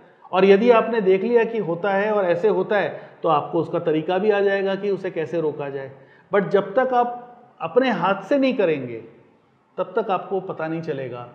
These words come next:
कि क्या है, क्या नहीं। तो यदि आप develop होना चाहते हैं life में, तो आपको projects करने पड़ेंगे। छोटे बड़े projects करिए, different technology के projects करिए,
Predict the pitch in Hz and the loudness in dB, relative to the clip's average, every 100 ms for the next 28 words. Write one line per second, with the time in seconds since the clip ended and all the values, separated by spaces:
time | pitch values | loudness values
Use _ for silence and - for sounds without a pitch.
0 | - 135 135 135 117 113 110 101 98 101 | -20 -20 -12 -12 -12 -14 -16 -18 -20 -20
1 | _ _ _ 208 214 151 165 175 254 262 | _ _ _ 2 2 4 2 4 2 2
2 | - - - 156 180 - 135 147 156 190 | -4 -14 -4 0 0 -4 -8 -4 -2 -2
3 | 190 202 190 175 170 185 170 185 180 135 | -4 -8 -6 -6 -6 -8 -8 -10 -6 -6
4 | 139 139 151 147 160 - - _ _ _ | -6 -10 -12 -12 -14 -18 -20 _ _ _
5 | _ _ 151 160 165 - 143 147 - 170 | _ _ -2 -2 -4 -8 -8 -8 -6 -6
6 | 165 160 135 143 143 127 101 147 151 175 | -6 -8 -8 -8 -12 -14 -12 -8 -6 -6
7 | 175 180 185 185 - _ _ _ - 143 | -6 -8 -8 -12 -20 _ _ _ -10 -4
8 | 170 151 131 175 185 180 185 - 175 175 | -4 -2 -2 0 0 -2 -4 -6 -4 -2
9 | 175 180 180 - - _ 147 151 170 165 | -2 -4 -8 -18 -20 _ -10 -8 -8 -8
10 | 156 151 143 143 185 214 185 175 170 - | -8 -6 -4 -4 -2 -2 0 -2 -4 -6
11 | 165 165 165 170 | -4 -4 -6 -8